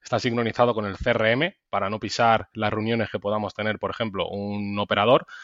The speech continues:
Un, un, un alumno le puede, eh, a-, agendar una reunión, pues, para ver sus clases o para ver un cambio de paquete o para lo que necesite.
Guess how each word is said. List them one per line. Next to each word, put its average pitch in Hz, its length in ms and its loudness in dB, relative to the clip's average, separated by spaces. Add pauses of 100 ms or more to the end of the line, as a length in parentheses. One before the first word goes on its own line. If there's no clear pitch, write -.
(440)
Un, 110 260 0
un, 107 260 -2
un 117 100 0
alumno 123 260 4
le 127 120 4
puede, 101 640 4
eh, 95 60 0
a-, 92 300 2 (180)
agendar 104 420 0
una 113 260 2
reunión, 117 340 0
pues, 123 140 -8
para 90 180 4
ver 98 140 0
sus - 160 -10
clases 156 480 2
o 107 80 0
para 95 160 0
ver 104 120 -4
un 104 140 -8
cambio 104 200 -4
de 98 60 -6
paquete 147 440 2
o 139 100 2
para 104 180 2
lo 98 120 0
que 92 60 -4
necesite. 90 440 -8